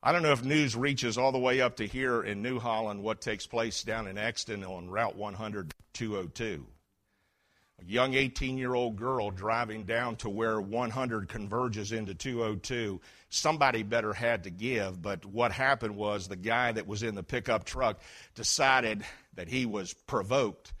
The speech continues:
He pulls out a revolver, fires one cap at her, and it goes into her head and kills her instantly.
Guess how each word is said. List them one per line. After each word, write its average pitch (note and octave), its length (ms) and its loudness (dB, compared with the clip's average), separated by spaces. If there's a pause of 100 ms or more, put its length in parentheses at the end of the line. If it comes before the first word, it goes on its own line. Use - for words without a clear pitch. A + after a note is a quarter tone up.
(540)
He - 80 -20
pulls B2 320 0
out A#2 160 6
a - 20 0
revolver, A2 600 2
fires B2 500 4
one A#2+ 300 -4
cap C3+ 420 0
at G2+ 120 -4
her, G#2+ 280 0
and G2+ 240 -4
it F#2+ 140 -8
goes A2 260 0
into G2+ 240 -4
her G2+ 140 -2
head A#2 260 -2
and G2 160 -6
kills A2 300 -6
her G2 160 -8
instantly. D#2+ 680 -12